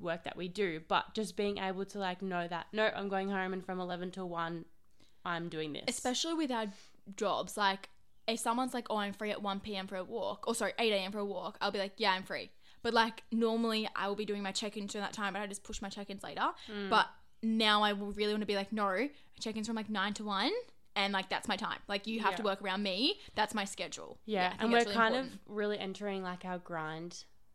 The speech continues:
Speaker 1: We're entering, like, a soft grind, I feel.
Speaker 2: Soft grind. I
Speaker 1: Mm.
Speaker 2: like it.
Speaker 1: I'm feeling that a lot because I think,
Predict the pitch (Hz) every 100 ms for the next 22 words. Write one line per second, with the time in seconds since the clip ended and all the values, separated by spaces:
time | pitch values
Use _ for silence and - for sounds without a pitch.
0 | - 220 247 269 330 349 330 294 - 226
1 | 190 - 170 - - - 208 - 233 240
2 | 240 - 269 262 277 285 277 233 226 226
3 | - 180 180 247 196 185 - - 233 226
4 | - 233 233 214 185 196 190 175 208 226
5 | 220 202 - 202 202